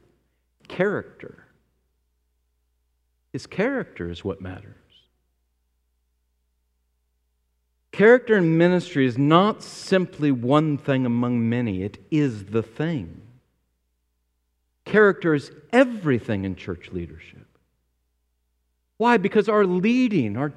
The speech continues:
teaching can be undone by our living. So we're looking for men of character.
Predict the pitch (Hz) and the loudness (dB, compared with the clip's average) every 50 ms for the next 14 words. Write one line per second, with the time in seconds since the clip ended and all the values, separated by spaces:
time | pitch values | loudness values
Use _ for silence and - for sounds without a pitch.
0 | - - - - - 254 262 254 - - - 160 131 120 113 - 156 156 143 147 | -14 -20 -10 -2 2 2 2 2 0 -4 -4 -2 -2 -2 -2 -4 -4 -2 0 0
1 | 156 156 147 143 143 131 117 143 151 196 240 233 185 135 98 120 113 123 120 110 | 2 2 2 2 0 0 2 2 2 2 2 0 0 0 0 0 0 2 0 0
2 | 107 104 110 117 131 175 254 262 - 277 254 165 92 82 87 113 - _ _ _ | 0 -2 -2 -2 -2 -2 -4 -4 -4 -4 -6 -6 -8 -12 -16 -20 -20 _ _ _
3 | _ _ _ _ _ _ _ _ _ _ _ _ _ _ _ _ _ _ _ _ | _ _ _ _ _ _ _ _ _ _ _ _ _ _ _ _ _ _ _ _
4 | _ _ _ _ _ _ _ _ _ _ _ _ _ _ _ _ _ _ _ _ | _ _ _ _ _ _ _ _ _ _ _ _ _ _ _ _ _ _ _ _
5 | _ _ _ _ _ _ _ - 196 180 185 196 175 175 196 269 269 - - - | _ _ _ _ _ _ _ -2 0 2 2 2 2 4 4 4 4 2 2 2
6 | 247 208 180 165 - 180 160 160 156 151 147 131 120 - - - - _ - - | 4 4 4 2 0 0 2 4 4 4 4 4 0 -4 -12 -20 -20 _ -8 0
7 | - 220 226 233 254 262 247 226 - - - - - 120 92 85 - | 4 6 6 6 6 4 -2 -4 -6 -10 -18 -14 -10 -10 -10 -10 -12